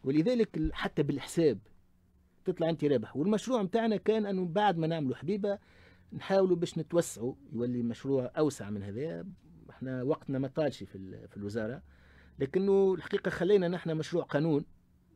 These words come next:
اللي هو مشروع قانون الهياكل الرياضية، هذا ملف آخر. واللي هو بعثناه لل-، للبرلمان،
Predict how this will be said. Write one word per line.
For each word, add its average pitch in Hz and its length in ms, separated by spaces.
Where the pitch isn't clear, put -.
اللي 104 120
هو 107 60
مشروع 107 380
قانون 113 220
الهياكل 104 300
الرياضية، 110 380
هذا 104 140
ملف 107 360
آخر. 151 320
واللي 113 280
هو 107 520
بعثناه 127 460
لل-، 98 380
للبرلمان، 120 600